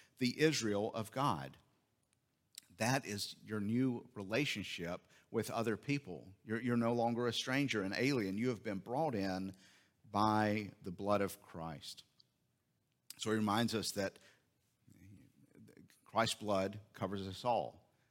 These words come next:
All of us now have this new standing with God and therefore a new standing with one another because of what Christ has done.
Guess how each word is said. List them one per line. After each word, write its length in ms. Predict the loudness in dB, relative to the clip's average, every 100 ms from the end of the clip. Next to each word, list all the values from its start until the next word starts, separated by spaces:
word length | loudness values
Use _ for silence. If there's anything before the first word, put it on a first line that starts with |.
| _
All 220 | 2 4
of 80 | 4
us 160 | 0 0
now 180 | 0 0
have 160 | -2
this 160 | -6 0
new 140 | 2
standing 440 | 2 2 2 2 0
with 180 | -2
God 320 | 0 2 2 0
and 220 | -4 -2
therefore 360 | 2 2 0 -2
a 40 |
new 180 | 0 0
standing 520 | 0 0 0 0 -2
with 200 | -6 -10
one 120 | -10 -8
another 540 | 0 2 2 0 -6 -12 -20 _
because 540 | -8 0 6 6 4 0
of 240 | -4 -2
what 240 | 2 2 0
Christ 480 | -2 0 0 -4
has 200 | -8 -8
done. 420 | -8 -8 -8 -12